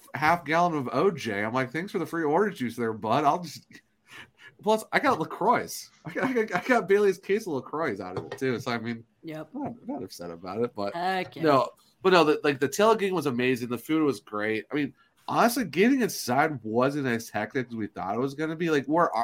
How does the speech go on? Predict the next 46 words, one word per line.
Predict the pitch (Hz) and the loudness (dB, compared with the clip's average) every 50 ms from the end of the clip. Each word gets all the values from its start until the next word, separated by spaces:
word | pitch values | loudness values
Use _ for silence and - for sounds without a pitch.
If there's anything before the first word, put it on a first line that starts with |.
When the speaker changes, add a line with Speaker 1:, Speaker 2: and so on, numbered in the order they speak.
| - | 0
Speaker 1:
where | 147 156 185 175 | 0 0 0 2
my | 120 107 117 135 | 2 2 2 2
seats | 135 - 190 196 208 208 - | 0 0 -4 -6 -6 -6 -2
were, | 214 220 226 262 285 269 - _ _ - - - _ _ | 0 0 2 0 0 -4 -6 _ _ -20 -20 -20 _ _
I | - 165 190 | 2 2 4
literally | 196 202 208 202 196 196 | 4 4 4 4 4 4
went | 170 180 175 - | 2 0 -2 -2
from | - 160 143 | -4 -4 -2
my | 139 147 156 170 | 0 0 0 0
section | 170 - - 160 151 147 - - 131 123 123 123 - _ _ _ _ _ _ | -2 -2 0 0 0 0 0 -2 -4 -4 -4 -6 -10 _ _ _ _ _ _
straight | - - - - - - 151 151 170 165 156 | -12 -10 -10 -8 -6 -2 0 0 0 0 -2
to | - 147 | -4 -4
the | 156 143 | -4 -4
gate, | 113 107 127 131 127 120 110 98 - _ _ _ | -2 0 2 2 2 2 0 -4 -8 _ _ _
straight | - - - - - - - - 147 151 - | -14 -10 -8 -8 -8 -6 -2 0 0 0 -2
to | - 110 | -4 -8
the | 120 | -10
cars. | 117 - - 104 87 80 62 - - - - _ _ _ _ _ _ _ | -6 -4 -2 -2 -2 -4 -6 -10 -14 -16 -18 _ _ _ _ _ _ _
Like, | 131 127 107 107 - | -8 -8 -8 -4 2
that's | 135 131 139 143 - | 4 4 4 4 2
how | - 139 120 | 0 -4 -2
Speaker 2:
Yep. | - - - | -2 -2 -4
Speaker 1:
easy | 117 - 95 | -4 -4 -6
it | 90 85 | -8 -8
was. | 82 76 78 82 - | -8 -10 -10 -10 -10
There's | - 123 110 | -10 -10 -10
a | 110 104 | -10 -10
straight | - - - - - - 127 117 123 127 95 - 107 | -12 -12 -12 -14 -10 -6 -4 -2 -2 -2 -4 -4 -6
line. | 113 110 104 98 - _ - - - - _ _ | -4 -4 -4 -6 -8 _ -20 -20 -20 -20 _ _
I | - 156 | 6 6
have | 226 254 | 6 6
to | 240 | 4
say | 233 - 202 | 4 4 4
that | 196 190 151 | 4 4 4
the | 135 131 | 4 2
lines | 123 107 120 127 147 170 - | 4 4 4 4 4 4 0
for | 185 | -4
the | 139 113 | -6 -6
bathrooms | 87 113 107 107 123 135 - 156 160 147 131 | -2 0 0 2 2 0 -2 -4 -6 -4 -4
and | 131 110 107 | -4 -4 -6
the, | 113 123 | -6 -6
the | 104 117 110 | -6 -6 -6
food | - - 123 120 | -2 -2 -2 -2
concessions, | - 170 165 - - 165 170 170 - 190 185 185 175 - - - _ _ _ - - _ _ _ _ 120 | -4 -6 -8 -4 -4 -4 -4 -4 -6 -8 -10 -10 -12 -14 -16 -20 _ _ _ -20 -20 _ _ _ _ 0
absolutely | 139 175 185 - - 165 127 120 117 - _ _ _ _ _ - | 2 2 0 0 0 2 2 2 0 -4 _ _ _ _ _ -2
bonkers | 131 123 127 127 120 - 90 78 - - - - | 0 0 0 0 -2 -6 -12 -14 -14 -16 -18 -18